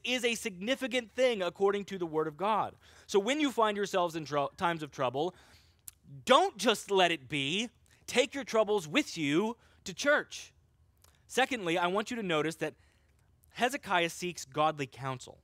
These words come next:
One of the most famous proverbs is, "Trust in the Lord with all your heart and lean not on your own understanding.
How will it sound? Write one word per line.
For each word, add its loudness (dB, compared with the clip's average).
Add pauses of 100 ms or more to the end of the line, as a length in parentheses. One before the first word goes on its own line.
(960)
One -2
of -4
the 0
most 0
famous 0
proverbs 0
is, -6
"Trust -2
in -4
the -4
Lord -2
with -12
all -6
your -6
heart -2
and -10
lean -6
not 0
on -4
your -6
own -6
understanding. -8